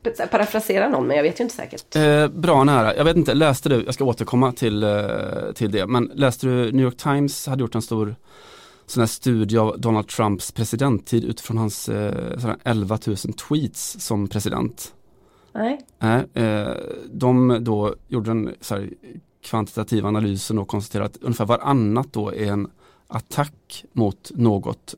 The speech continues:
Speaker 2: eller någon.
Speaker 1: Ja.
Speaker 2: Eh, de börjar då den här ambitiösa genomgången så här. Eh, "On the morning of in-, inauguration day in two thousand seventeen, Donald J Trump tweeted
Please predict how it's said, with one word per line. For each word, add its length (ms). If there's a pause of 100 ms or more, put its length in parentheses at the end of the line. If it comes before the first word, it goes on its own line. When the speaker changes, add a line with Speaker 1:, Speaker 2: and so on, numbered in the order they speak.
Speaker 2:
eller 140
någon. 440 (640)
Speaker 1:
Ja. 280
Speaker 2:
Eh, 300 (420)
de 240
börjar 260
då 60
den 100
här 60
ambitiösa 560
genomgången 420
så 120
här. 400 (1080)
Eh, 200 (100)
"On 140
the 60
morning 560
of 140
in-, 200
inauguration 680
day 360
in 180
two 160
thousand 380
seventeen, 580 (320)
Donald 320
J 140
Trump 340 (280)
tweeted 300